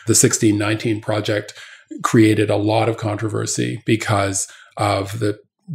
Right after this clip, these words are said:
again, the relatively straightforward assertion that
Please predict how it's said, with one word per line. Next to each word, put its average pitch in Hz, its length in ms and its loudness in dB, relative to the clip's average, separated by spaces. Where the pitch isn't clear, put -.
again, 104 380 -4
the 117 80 -4
relatively 107 880 2
straightforward 107 640 0
assertion 107 600 0
that 98 400 -4